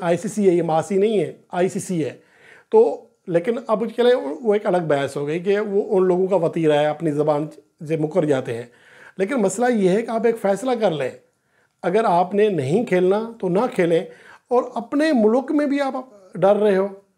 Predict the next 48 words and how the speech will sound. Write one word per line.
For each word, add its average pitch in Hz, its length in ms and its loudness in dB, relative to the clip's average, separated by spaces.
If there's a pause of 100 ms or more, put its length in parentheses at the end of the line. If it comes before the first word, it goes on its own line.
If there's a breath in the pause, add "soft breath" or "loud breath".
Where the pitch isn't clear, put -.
(680)
कि 233 140 4
पाकिस्तानी 214 640 -2
का 226 100 2
नाम 196 380 0
आते 208 220 0
ही 277 120 0
क्यों 269 160 -4
डरते 175 260 2
हो 139 80 -2
आप? 123 200 -8 (180)
ये 220 200 2
बात 226 220 2
मुझे 214 380 2
समझ 208 300 -2
नहीं 220 220 2
आ 190 100 4
रही 165 200 0
है। 214 180 0
आप 233 140 -2
एक 247 200 -4
ठोस 254 260 -2
मौक़िफ़ 220 300 0
रखें 214 200 0
यार, 226 240 2 (380 loud breath)
हमने 220 440 2 (520 loud breath)
कराना 208 320 2
ही 202 180 4
नहीं 160 220 2
है। 123 160 -12 (100)
आपने 202 320 0
यूथ 208 380 -2
स्क्रैबल 202 460 0
चैम्पियनशिप 196 580 -2
अगर 165 180 0
नहीं 160 200 0
करानी 214 300 4
थी, 202 220 -4 (280 loud breath)
साफ 233 320 0
मना 202 200 0
कर 170 200 -2
देते 170 240 0
कि 175 80 -2
हम - 140 -2
पाकिस्तान 165 400 -2
की 170 80 -2
मेज़बानी 151 600 0
नहीं 175 280 2
करेंगे, 202 380 2